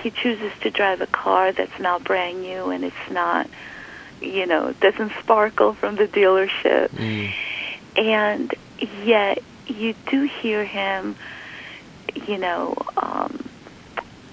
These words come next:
Speaker 1: having a lot of things because, of course, you know, he's very rich. So, so Chris, I have been thinking about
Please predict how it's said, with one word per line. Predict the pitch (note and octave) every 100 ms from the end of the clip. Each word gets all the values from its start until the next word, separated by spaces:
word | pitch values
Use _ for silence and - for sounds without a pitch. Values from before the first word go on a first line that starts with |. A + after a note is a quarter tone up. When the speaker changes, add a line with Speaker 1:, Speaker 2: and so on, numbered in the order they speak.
| -
Speaker 1:
having | - - C4 C4+ G#3+ F3
a |
lot | - - -
of | - -
things | - - - - - - - - - - - -
because, | - G#3 G3+ F#3
of | F#3+ -
course, | - G3 F#3 -
you |
know, | -
he's | - - F3+
very | F3+ F3+ -
rich. | G3 G#3+ - - - - - - - - - - - - - - - - - -
So, | B3+ - - -
so |
Chris, | C4 - C4 A3+ - -
I | - -
have | -
been | - G3+
thinking | - A3 A3 - G3+ -
about | G3 F3 F3+ E3+ E3+ F3